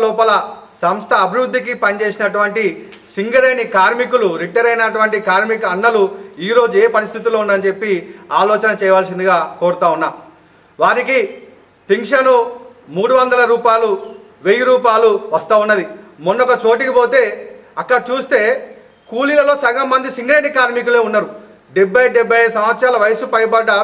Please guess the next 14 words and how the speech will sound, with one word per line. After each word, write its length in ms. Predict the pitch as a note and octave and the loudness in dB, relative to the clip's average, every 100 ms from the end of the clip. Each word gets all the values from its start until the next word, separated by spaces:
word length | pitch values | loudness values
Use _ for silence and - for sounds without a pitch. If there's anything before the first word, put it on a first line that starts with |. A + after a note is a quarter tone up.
| G3+ | -2
పెద్ద 140 | F3+ A#3+ B3+ | 0 2 2
మనుషులు 380 | B3 A#3+ G3+ A#3+ - - - - _ _ _ - | 0 0 0 0 -4 -14 -20 -20 _ _ _ -8
కూలీలుగా 560 | A#3 C#4+ D4 C4+ A#3 G#3+ - - - _ - E3+ | -4 -2 0 2 2 0 -4 -14 -20 _ -10 -10
దుకాణాల్లో 640 | B3 B3+ B3 A#3 A#3+ A3+ G#3 - - - - | 0 0 4 2 4 2 0 -6 -18 -20 -2
పనివాళ్ళుగా 540 | F#3+ A#3 C4 B3 A#3+ B3 G#3+ | 0 2 4 4 4 2 2
పనిచేస్తూ 360 | G#3 A#3 A#3 A#3+ | 0 0 0 0
ఉన్నారంటే 460 | A3 A3 G#3+ G3+ G#3 G3 G#3 - - - D3 | 2 2 2 0 0 0 -4 -16 -20 -6 0
వారి 220 | G3 A3 | 2 4
యొక్క 200 | A3 A3 A3+ G3+ G3 - - D#3+ | 2 2 0 0 -4 -12 -8 -2
బాధను 360 | F#3+ G#3+ A3+ G3+ | 0 2 2 0
అర్థం 200 | F#3 A3 G#3+ | 0 -2 -2
చేసుకోవాల్సిందిగా 680 | G3+ G#3 G3 F#3+ F#3+ G3 F3+ E3+ - E3 | -2 0 0 0 0 2 2 -2 -12 -10
నేను 140 | E3+ | -2
కోరుతా 280 | F3 F3 | -2 0